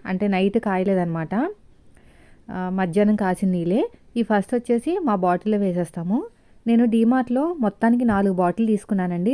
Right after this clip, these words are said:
రెండు స్టీల్ బాటిల్ మాకు, రెండు చిన్న బాటిల్ మా బాబు పిల్లలకి అని తీసుకున్నానన్నమాట. తర్వాత ఇప్పుడు వచ్చేసి అయితే ఈ కుక్కర్ అనేది,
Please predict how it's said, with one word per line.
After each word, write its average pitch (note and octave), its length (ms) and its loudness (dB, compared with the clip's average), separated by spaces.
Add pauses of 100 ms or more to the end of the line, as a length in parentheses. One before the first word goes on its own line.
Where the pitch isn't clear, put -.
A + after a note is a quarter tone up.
(120)
రెండు G#3 200 2
స్టీల్ G#3 320 -2
బాటిల్ A3 260 0 (120)
మాకు, F3+ 280 -2 (240)
రెండు A3 220 2
చిన్న G#3 160 0 (100)
బాటిల్ G3+ 280 0 (100)
మా A#3 80 2 (120)
బాబు F3+ 280 -2 (180)
పిల్లలకి F3+ 360 -2
అని G3+ 160 -2
తీసుకున్నానన్నమాట. E3 760 -6 (1120)
తర్వాత A3+ 280 2 (100)
ఇప్పుడు A3 220 -2
వచ్చేసి A3+ 320 -4
అయితే C#4 220 0 (720)
ఈ B3+ 40 2 (100)
కుక్కర్ B3+ 360 0
అనేది, A#3+ 280 4